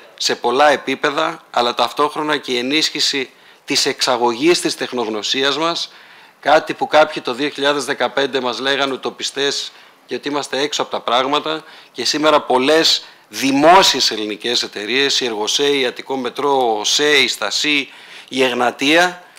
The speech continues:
βρίσκονται ήδη συμμέτοχοι σε project σε βαλκανικές και άλλες χώρες.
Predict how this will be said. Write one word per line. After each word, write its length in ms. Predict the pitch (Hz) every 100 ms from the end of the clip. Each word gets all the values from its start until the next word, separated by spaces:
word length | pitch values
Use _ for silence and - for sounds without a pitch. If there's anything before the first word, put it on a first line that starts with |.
| _ _
βρίσκονται 640 | 117 160 175 - 135 127
ήδη 240 | 143 156 147
συμμέτοχοι 760 | - 131 143 143 143 151 151 - -
σε 240 | - 123
project 640 | 135 139 127 156 - - 247 -
σε 200 | - 135
βαλκανικές 680 | 127 120 120 113 101 147 -
και 120 | 131
άλλες 220 | 131 120
χώρες. 440 | - 107 87 -